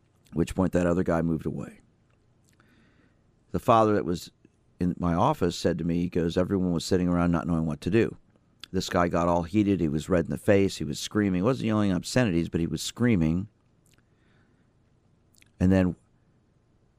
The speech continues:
the coach came out and told him he had to calm down. So he walked away in frustration.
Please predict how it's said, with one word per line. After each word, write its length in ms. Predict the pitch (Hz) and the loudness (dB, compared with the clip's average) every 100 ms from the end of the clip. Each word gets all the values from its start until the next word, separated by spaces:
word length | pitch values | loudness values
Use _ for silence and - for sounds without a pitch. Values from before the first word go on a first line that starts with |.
| _ - | _ -8
the 80 | - | 2
coach 300 | 120 117 - | 4 4 2
came 200 | 92 85 | -2 0
out 180 | 80 | -2
and 80 | 80 | -6
told 200 | - 90 | -4 -2
him 80 | 80 | 0
he 80 | 82 | 0
had 140 | 80 | 0
to 60 | 82 | -2
calm 240 | - 76 | -4 -4
down. 300 | 76 60 - - | -4 -4 -8 -12
So 220 | - 98 | -2 2
he 80 | 87 | 2
walked 360 | 90 92 90 87 | 2 0 0 -2
away 360 | 82 69 - - _ _ _ _ _ _ _ _ _ _ _ _ _ _ - | -4 -4 -8 -16 _ _ _ _ _ _ _ _ _ _ _ _ _ _ -6
in 80 | |
frustration. 600 | 92 87 71 78 64 - | -2 -2 -2 -4 -6 -8